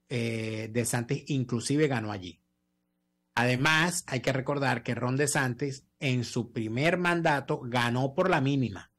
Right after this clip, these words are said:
ganó por lo, por, por, por números muy bajitos frente a un ex gobernador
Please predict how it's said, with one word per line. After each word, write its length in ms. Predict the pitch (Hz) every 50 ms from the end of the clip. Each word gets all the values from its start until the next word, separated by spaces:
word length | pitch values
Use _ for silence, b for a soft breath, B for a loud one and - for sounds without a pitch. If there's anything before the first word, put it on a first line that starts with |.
| _ _ _ -
ganó 240 | 104 104 107 113 -
por 200 | - 165 170 175
lo, 160 | 180 165 -
por, 260 | - 151 131 123 120
por, 400 | - 131 120 117 120 120 120 117
por 160 | - 123 120
números 340 | 117 123 127 143 151 160 147
muy 140 | 143 143 143
bajitos 600 | 156 147 147 156 143 - - 131 135 - - _ _ _ _ _ _ _ _ _ _ -
frente 280 | 143 139 135 127 147
a 60 | 139
un 180 | 135 139 147 147
ex 340 | - 175 170 165 - - 165 143
gobernador 840 | 143 143 131 131 127 120 117 123 120 127 175 180 147 139 147 -